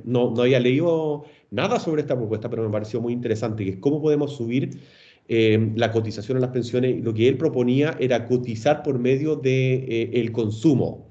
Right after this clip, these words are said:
¿no? O sea, por ejemplo, cuando uno va a comprar con una tarjeta de crédito, siempre lo, todo lo que nos están cobrando viene con un impuesto de diecinueve por ciento.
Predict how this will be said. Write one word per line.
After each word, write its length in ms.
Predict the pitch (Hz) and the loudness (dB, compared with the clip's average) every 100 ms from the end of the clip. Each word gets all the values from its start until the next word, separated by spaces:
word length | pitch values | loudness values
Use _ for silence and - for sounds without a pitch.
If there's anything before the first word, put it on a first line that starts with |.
| _ | _
¿no? 180 | 101 120 | -2 0
O 180 | 127 - - - | -2 -8 -20 -6
sea, 140 | 135 | 0
por 120 | 120 | 0
ejemplo, 360 | 110 135 120 104 | 0 0 -2 -4
cuando 200 | 107 104 | -2 -2
uno 240 | 120 147 | 0 0
va 80 | 147 | 0
a 60 | 147 | 0
comprar 280 | 135 143 | -2 -4
con 80 | 135 | -4
una 140 | 127 117 | -4 -4
tarjeta 340 | 117 139 131 | -4 -2 -2
de 60 | 123 | 0
crédito, 360 | 135 127 131 | 0 0 -2
siempre 300 | 131 131 127 | -4 -4 -4
lo, 160 | 120 113 | -4 -4
todo 220 | 113 117 | -2 -2
lo 80 | 117 | -2
que 120 | 120 | -4
nos 120 | 110 | -4
están 260 | 110 117 113 | -2 -2 0
cobrando 560 | 120 117 110 113 147 - - - | 0 2 2 0 -2 -6 -18 0
viene 240 | 117 123 | 4 4
con 120 | 120 120 | 4 2
un 80 | |
impuesto 480 | 117 110 120 127 120 - | 2 0 -2 -2 -4 -4
de 220 | 113 107 | 0 0
diecinueve 420 | 107 107 117 127 | 0 -2 0 2
por 120 | 131 131 | 2 0
ciento. 520 | 127 101 113 135 | -2 -2 -2 -4